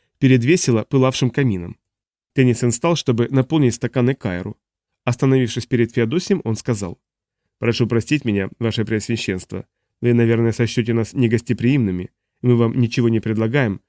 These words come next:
а сами уплетаем сэндвичи и поглощаем спиртное». Кардинал поудобнее устроился на табуретке, которую специально для него Джилл принесла из кухни. «Мне вполне достаточно того, что я здесь», — ответил Феодосий, —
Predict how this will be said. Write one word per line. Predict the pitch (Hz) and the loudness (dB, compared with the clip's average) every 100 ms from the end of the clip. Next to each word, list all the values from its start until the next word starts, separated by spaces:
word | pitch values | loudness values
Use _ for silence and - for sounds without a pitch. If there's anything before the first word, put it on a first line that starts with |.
| _ _ | _ _
а | 113 110 | -6 0
сами | 170 117 | 2 4
уплетаем | 110 117 110 110 107 | 2 -2 0 -2 -4
сэндвичи | - 135 135 107 - | -2 0 2 0 -2
и | - | -6
поглощаем | 117 117 120 - 107 | -4 0 0 0 -4
спиртное». | 101 127 120 101 85 - _ _ _ _ _ _ | -2 -4 -4 -6 -8 -10 _ _ _ _ _ _
Кардинал | 135 120 170 233 | 0 2 2 2
поудобнее | 143 123 135 123 120 | 2 4 4 2 0
устроился | 127 127 120 110 120 | -2 0 0 2 0
на | 110 | 0
табуретке, | 113 120 180 - 123 - _ _ | 2 2 0 -2 -6 -8 _ _
которую | 127 170 202 | -4 0 2
специально | - 123 - 135 120 | 0 -2 0 2 2
для | 113 | 2
него | 120 131 175 | 2 2 2
Джилл | 123 127 123 | 2 2 2
принесла | - 139 131 120 | 2 0 2 0
из | 117 - | -2 -4
кухни. | 101 - 98 135 _ _ _ - | -12 -10 -12 -14 _ _ _ -2
«Мне | 127 120 | 2 2
вполне | 117 - 131 127 117 | 2 -2 2 2 2
достаточно | 127 123 120 117 - 120 | 0 0 0 0 0 -2
того, | 113 135 175 | 0 0 0
что | 170 135 | 0 0
я | 120 117 | 2 0
здесь», — | - 90 - _ _ - | -2 -8 -8 _ _ -6
ответил | 113 117 113 | -4 -4 -4
Феодосий, — | - 113 101 - 107 | -2 -4 -4 -8 -12